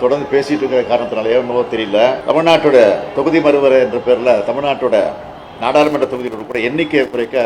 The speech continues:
திட்டம் தீட்டி இருக்காங்க. இப்படி சொல்லிட்டே போகலாம். சிலவற்றை மட்டும் தான் உங்களுக்கு சொல்லி இருக்கிறேன். இதெல்லாம் வெறும் அரசியல் விமர்சனங்களை மட்டுமல்ல, தமிழ்நாட்டுடைய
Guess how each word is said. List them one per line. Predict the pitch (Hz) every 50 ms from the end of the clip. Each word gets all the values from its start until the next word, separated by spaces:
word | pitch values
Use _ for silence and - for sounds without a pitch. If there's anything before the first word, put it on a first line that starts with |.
| 104 90 - -
திட்டம் | 143 139 - 156 151 147
தீட்டி | 139 123 131 120
இருக்காங்க. | 101 - 113 107 104 101 90 - - - - -
இப்படி | - 135 131 -
சொல்லிட்டே | 131 127 131 127 147 147 -
போகலாம். | 127 127 120 110 98 - -
சிலவற்றை | 143 143 143 143 147 139
மட்டும் | 131 123 110 113 - - 131
தான் | 139 143
உங்களுக்கு | 131 120 113 -
சொல்லி | 123 117 131 117
இருக்கிறேன். | 113 - 113 113 127 139 - - - - - 120
இதெல்லாம் | 139 147 147 156 156 151 139 135 135 120 104 107 - 117
வெறும் | 139 156 180 180 175 170 151 - - -
அரசியல் | 127 156 165 165 - 170 175 165 165 -
விமர்சனங்களை | 151 147 - 139 135 135 127 127 123
மட்டுமல்ல, | 123 - 127 123 120 117 110 101 95 - - -
தமிழ்நாட்டுடைய | 113 131 151 151 156 147 151 143 127 123 131